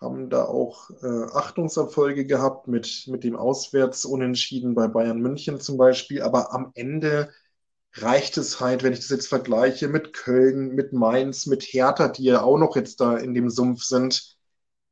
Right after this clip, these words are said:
die Mannschaften werden dann noch die nötigen Punkte holen und ich glaub, dann am Ende wird's Bielefeld, äh, erwischen als siebzehnter.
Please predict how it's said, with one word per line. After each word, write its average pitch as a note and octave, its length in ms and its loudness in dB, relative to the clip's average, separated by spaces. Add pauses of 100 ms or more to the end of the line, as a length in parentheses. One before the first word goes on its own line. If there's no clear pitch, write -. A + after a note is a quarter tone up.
(220)
die B2+ 80 -6
Mannschaften A#2+ 580 -2
werden A#2+ 340 -2
dann A2+ 180 0
noch A2+ 200 -4
die B2 180 -4
nötigen A#2 460 -2
Punkte A#2+ 320 -4
holen A2+ 340 0
und A#2 120 -8
ich - 140 -12
glaub, A2+ 220 -2
dann A#2 140 -2
am A2 120 -4
Ende A#2 280 -2
wird's A#2 260 -2
Bielefeld, B2+ 800 -2 (100)
äh, A2+ 80 -6
erwischen A2+ 600 0
als D#3 260 -2
siebzehnter. F3 800 2